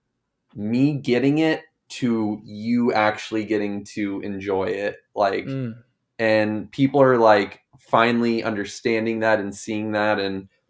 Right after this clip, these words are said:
Speaker 1: that was really kinda one of the big things. And then the other thing is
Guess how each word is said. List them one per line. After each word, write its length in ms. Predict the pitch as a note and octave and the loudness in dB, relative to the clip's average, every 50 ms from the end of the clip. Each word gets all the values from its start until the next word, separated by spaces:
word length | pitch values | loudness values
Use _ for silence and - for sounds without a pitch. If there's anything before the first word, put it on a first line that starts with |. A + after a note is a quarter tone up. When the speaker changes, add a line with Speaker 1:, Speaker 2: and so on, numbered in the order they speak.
| _ _ _ _ _ _ _ _ _ | _ _ _ _ _ _ _ _ _
Speaker 1:
that 160 | - G#2+ B2+ | 4 8 8
was 180 | D3+ E3+ D3+ C3+ | 8 8 6 6
really 220 | C#3 C#3+ C#3+ C#3+ C3+ | 4 6 6 4 4
kinda 240 | - C3+ A#2 A#2+ A2+ | 2 2 2 4 4
one 140 | A2+ A2+ A2+ | 4 4 2
of 60 | G#2+ G2+ | 2 0
the 60 | G2+ | -2
big 340 | G2 - A#2 A#2 A#2 - - | 0 0 0 0 0 -2 -4
things. 340 | A2+ G#2+ G#2 G#2+ G#2+ - | -2 -2 -2 -2 -4 -6
And 100 | A2+ A2 | -4 -2
then 260 | A2 G#2+ G#2 G#2 G#2+ G#2 | -2 -2 -2 -2 -2 -2
the 100 | A2 G#2 | 2 4
other 220 | A2+ B2+ C3+ D#3 D3+ | 4 6 6 6 4
thing 280 | D3 - B2 A2+ A2 G#2+ | 2 0 0 0 0 0
is 260 | G#2 G#2 G2+ - - | 0 -2 -2 -4 -8